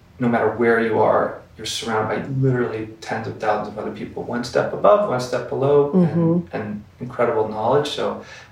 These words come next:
Speaker 1: like, your typical twenty-three-year-old studio hire is just bonkers now. They're just all on steroids. It's amazing.
Speaker 2: So nuts.
Speaker 1: Yeah. So that's great, I think.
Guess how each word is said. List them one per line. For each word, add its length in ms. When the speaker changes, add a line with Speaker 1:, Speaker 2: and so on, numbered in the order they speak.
Speaker 1:
like, 160
your 100
typical 800
twenty-three-year-old 1080
studio 520
hire 380
is 120
just 340
bonkers 460
now. 240
They're 100
just 160
all 180
on 100
steroids. 800
It's 360
amazing. 220
Speaker 2:
So 180
nuts. 540
Speaker 1:
Yeah. 380
So 500
that's 280
great, 320
I 60
think. 240